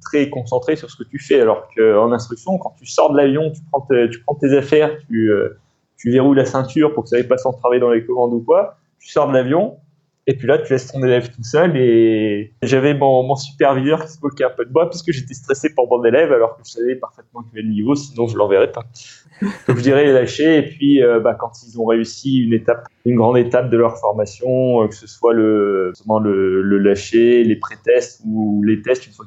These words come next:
qu'ils ont le papier en main, ou quand on les retrouve quelques mois plus tard, qu'ils ont fait des super naves, euh, ça fait, ça fait plaisir.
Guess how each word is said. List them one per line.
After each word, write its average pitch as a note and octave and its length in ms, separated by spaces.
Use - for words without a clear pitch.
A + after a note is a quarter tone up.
qu'ils - 140
ont G#2+ 60
le G#2 60
papier G#2 280
en G#2 100
main, D3+ 300
ou C3 60
quand C3 240
on C3 60
les B2+ 100
retrouve C#3+ 460
quelques A#2+ 240
mois A#2+ 200
plus A2+ 120
tard, C3 260
qu'ils - 160
ont A2 60
fait A2+ 120
des G#2+ 120
super - 340
naves, A2+ 300
euh, G#2 120
ça G#2 140
fait, G2+ 240
ça G#2 140
fait B2+ 100
plaisir. B2 380